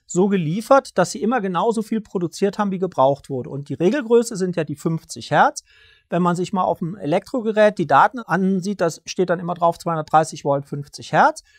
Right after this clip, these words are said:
Und diese fünfzig Hertz, die müssen genau eingehalten werden. Und das machen eben die Netzbetreiber, indem sie eben Last zuschalten oder Last wegnehmen.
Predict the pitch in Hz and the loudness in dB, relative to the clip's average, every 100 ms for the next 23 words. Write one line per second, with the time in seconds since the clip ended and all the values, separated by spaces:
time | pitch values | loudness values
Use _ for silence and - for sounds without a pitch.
0 | _ _ _ 247 214 262 320 277 269 - | _ _ _ -2 0 0 0 0 -2 -4
1 | 247 160 135 - 175 220 226 214 190 175 | 0 2 2 0 0 0 -2 -4 0 0
2 | - 139 151 123 123 120 - 123 131 151 | 0 -4 -4 -4 -6 -8 -12 -12 -8 -6
3 | 160 208 220 220 - 170 165 139 139 135 | 0 0 0 -6 -2 -2 -2 -6 -6 -2
4 | 135 156 - - - - 220 247 269 302 | -2 -4 -8 -12 -10 0 0 2 0 -2
5 | _ - _ - 170 180 190 185 190 160 | _ -20 _ 0 4 6 6 4 -2 -2
6 | 165 160 165 147 143 - - - - 214 | -2 -2 -4 2 2 2 -8 -8 -4 -2
7 | - 254 277 302 285 220 175 147 139 - | 2 4 4 0 -8 -2 0 0 -4 -4
8 | 135 156 240 262 320 339 | -4 -4 -4 -6 -8 -14